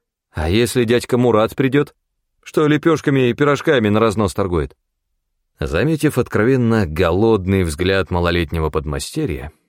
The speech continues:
Палыч кивнул и, открыв ящик стола, достал оттуда уже початый лист талонов. «Держи». «Что, прямо на все брать?» —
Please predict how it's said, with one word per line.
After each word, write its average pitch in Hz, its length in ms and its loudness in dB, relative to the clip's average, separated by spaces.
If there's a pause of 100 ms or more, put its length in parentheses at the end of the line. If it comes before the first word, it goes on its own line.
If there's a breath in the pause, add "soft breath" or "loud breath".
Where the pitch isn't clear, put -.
(220)
Палыч 85 420 -2
кивнул 85 600 -6
и, 76 40 0
открыв 127 380 -2
ящик 101 320 -2
стола, 139 460 -2 (560)
достал 76 500 -4
оттуда 135 340 -4
уже 120 260 2
початый 90 540 -2
лист 78 240 -6
талонов. 65 500 -10 (760)
«Держи». 113 600 0 (760)
«Что, 76 340 -10
прямо 101 300 -2
на 104 160 0
все 170 280 0
брать?» — 110 300 0